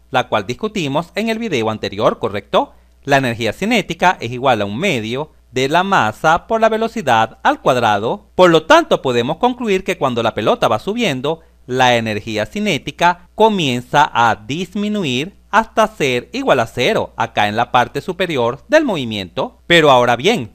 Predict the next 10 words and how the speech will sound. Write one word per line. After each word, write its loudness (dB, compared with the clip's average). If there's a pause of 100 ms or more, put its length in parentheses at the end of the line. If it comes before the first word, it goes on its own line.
todos 0
conocemos 0 (200)
un -2
principio 0
muy -2
famoso 0
acerca 0
de 2
la 0
energía. -4